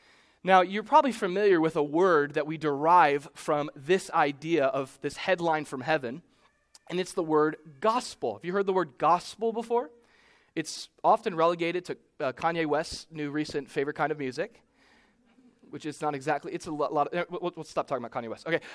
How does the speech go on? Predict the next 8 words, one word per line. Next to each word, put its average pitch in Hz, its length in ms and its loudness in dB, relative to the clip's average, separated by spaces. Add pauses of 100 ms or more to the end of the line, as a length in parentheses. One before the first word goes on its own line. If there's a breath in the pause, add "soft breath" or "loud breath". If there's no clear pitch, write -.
Um, 170 240 4 (1200 soft breath)
but, 214 200 6
or 240 180 10
you, 269 120 0
you, 226 200 -2
you 208 140 -2
might 220 180 6
have, 208 180 -2